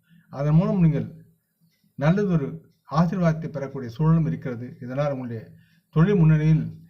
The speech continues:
ஏமாற்றம் மற்றும் வேலை அழுத்தம் காரணமாக வேலைகளை மாற்றுவதை பற்றி நீங்கள் நினைக்கலாம். இதற்காக நீங்கள் கவனம் செலுத்தி அதிக முயற்சி எடுக்க வேண்டியிருக்கிறது. வியாபாரத்தில் ஊகங்கள் போன்ற நடைமுறைகளில் நீங்கள் ஈடுபட்டால் லாபம் பெறுவதற்கு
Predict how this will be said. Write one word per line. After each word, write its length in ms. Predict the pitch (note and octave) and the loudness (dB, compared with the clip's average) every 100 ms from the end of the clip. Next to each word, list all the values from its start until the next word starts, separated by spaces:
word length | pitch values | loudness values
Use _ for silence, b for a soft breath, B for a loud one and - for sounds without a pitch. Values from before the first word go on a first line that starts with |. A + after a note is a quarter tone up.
| b b B2 D3 | b b -2 0
ஏமாற்றம் 400 | F3+ F3+ F3 D#3 | 2 0 -2 -4
மற்றும் 260 | C#3 B2+ A#2 | -4 -10 -2
வேலை 200 | E3+ G3 | -2 0
அழுத்தம் 320 | E3 D#3 C3+ D3 | -2 -2 -6 -4
காரணமாக 420 | C#3+ C#3+ C#3 B2+ A#2 - b b b | -4 -2 -4 -6 -10 -16 b b b
வேலைகளை 380 | B2+ F3 G3 E3+ C#3 | -2 0 2 0 0
மாற்றுவதை 360 | D3+ E3 D#3 C#3 | -2 -2 -2 -4
பற்றி 200 | - D#3+ C#3 | -8 -8 -6
நீங்கள் 240 | B2+ G2+ F#2+ - | -8 -12 -14 -10
நினைக்கலாம். 460 | B2+ D3+ C#3+ C3+ - b b b - | -4 -4 -2 -6 -8 b b b -10
இதற்காக 360 | C#3 - F3 E3+ D3+ | -8 -2 0 2 0
நீங்கள் 220 | B2+ A2+ - _ b b - | -2 -10 -16 _ b b -10
கவனம் 360 | B2 D#3+ G#3 D#3+ | 0 2 4 2
செலுத்தி 300 | C#3+ - B2 - - b b - | 0 -4 -12 -14 -20 b b -6
அதிக 220 | C#3 F#3 E3+ | 0 2 4
முயற்சி 260 | C#3+ F#3 G3 | 2 0 0
எடுக்க 180 | D#3 - C3+ | -2 -2 -4
வேண்டியிருக்கிறது. 480 | B2+ A2+ A2 G2+ - - b b b - | -6 -8 -12 -14 -16 -20 b b b -4
வியாபாரத்தில் 560 | C3+ D#3+ E3 D#3 - C3 | 2 4 4 0 -4 -2
ஊகங்கள் 340 | D#3 E3+ E3 D3+ - - _ | 2 4 4 2 -4 -12 _
போன்ற 200 | C#3+ C3+ B2+ | -6 -4 -4
நடைமுறைகளில் 440 | C3 F#3 F3 D#3 C#3+ | -2 0 2 2 0
நீங்கள் 220 | C3 A#2 C#3 | -6 -6 0
ஈடுபட்டால் 480 | D#3 E3 D#3+ D3 - - b b - C3 | 0 0 -4 -4 -6 -18 b b -10 0
லாபம் 300 | E3 F3+ D#3+ | 2 2 0
பெறுவதற்கு 460 | D3 C#3 A#2 B2 | -2 -6 -8 -14